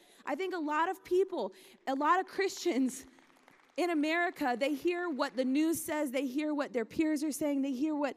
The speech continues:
what their family's saying, and they get freaked out. Why are you putting that voice in the place of God's voice in your life? You're letting it direct your emotions. You're letting it direct your decisions. You know, I was even looking at things that were happening in the stock market based on the election, and I'm like, "That's crazy."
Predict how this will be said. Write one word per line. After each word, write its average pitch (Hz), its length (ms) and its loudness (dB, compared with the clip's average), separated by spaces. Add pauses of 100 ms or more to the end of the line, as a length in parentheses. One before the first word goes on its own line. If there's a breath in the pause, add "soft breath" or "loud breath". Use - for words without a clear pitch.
(260 loud breath)
what 247 240 0
their 220 100 2
family's 320 560 0
saying, 285 300 -2
and 262 100 2
they 254 80 2
get 302 220 -2
freaked 359 440 2 (180)
out. 247 140 0 (340 loud breath)
Why 277 160 2
are 427 160 4
you 403 160 6
putting 392 380 2
that 311 160 0
voice 349 360 0
in 330 60 0
the 302 60 -2
place 349 300 0
of 262 80 -4
God's 311 300 2
voice 330 320 0
in 339 100 0
your 277 140 0
life? 294 560 0 (440 loud breath)
You're 339 200 4
letting 403 320 6
it 302 140 -4
direct 302 420 0
your 311 160 2
emotions. 302 540 2
You're 277 100 -2
letting 370 300 0
it 247 100 -6
direct 294 360 -2
your 320 100 0
decisions. 302 600 -2 (240 loud breath)
You 277 80 -4
know, 311 60 0
I - 20 0
was 330 100 -2
even 285 220 0
looking 302 260 -4
at 247 120 -10
things 311 180 0
that 285 80 -4
were 262 60 -4
happening 285 320 -4
in 269 60 -2
the 226 80 -4
stock 294 340 -4
market 233 360 -4
based 262 260 -2
on 269 80 -2
the 254 80 -2
election, 254 400 -4
and 233 60 -4
I'm 247 60 -4
like, 226 160 -6
"That's - 180 -8
crazy." 415 520 0